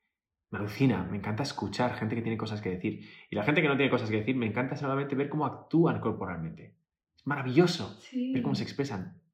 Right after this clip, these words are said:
Speaker 1: Me encanta eso. Entonces, lo haría, haría algo relacionado a la gente.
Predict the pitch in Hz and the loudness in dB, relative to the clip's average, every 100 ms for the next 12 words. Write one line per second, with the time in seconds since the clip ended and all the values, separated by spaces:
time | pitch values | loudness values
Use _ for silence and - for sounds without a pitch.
0 | - - 123 139 110 - - _ _ _ | -8 -2 0 0 -2 -8 -14 _ _ _
1 | _ _ _ _ - 120 120 - - - | _ _ _ _ -6 -2 -2 -6 -8 -4
2 | 104 120 131 - 123 127 135 147 151 135 | 2 2 2 0 0 2 0 0 -2 -2
3 | 120 117 139 131 - - _ _ _ _ | -2 -2 -2 -4 -6 -12 _ _ _ _
4 | _ _ _ - 92 90 143 143 107 107 | _ _ _ -14 -10 -6 -4 -4 -6 -8